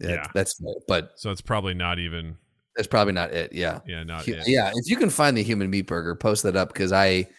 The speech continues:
Speaker 1: my computer doesn't like me doing too many <laughs> things at once, so I can't do it.
Speaker 2: Wait, what? Hold on a second.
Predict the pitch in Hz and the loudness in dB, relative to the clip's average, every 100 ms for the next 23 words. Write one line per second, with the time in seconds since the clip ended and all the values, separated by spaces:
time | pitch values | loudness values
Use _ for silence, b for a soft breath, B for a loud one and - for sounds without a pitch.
0 | b 127 160 160 135 143 127 110 107 104 | b 6 6 6 2 4 4 4 2 2
1 | 104 101 - 95 98 101 98 - 165 90 | 0 0 -2 -2 0 0 0 -2 -2 -2
2 | 123 90 - 85 82 78 95 90 - 92 | -2 -2 -4 -4 -6 -4 0 0 0 -4
3 | - 78 - - 58 - - 80 85 85 | -2 -4 -4 -8 -16 -18 -16 -12 -10 -10
4 | 85 87 90 85 69 65 - 67 62 | -12 -14 -16 -16 -18 -20 -18 -20 -20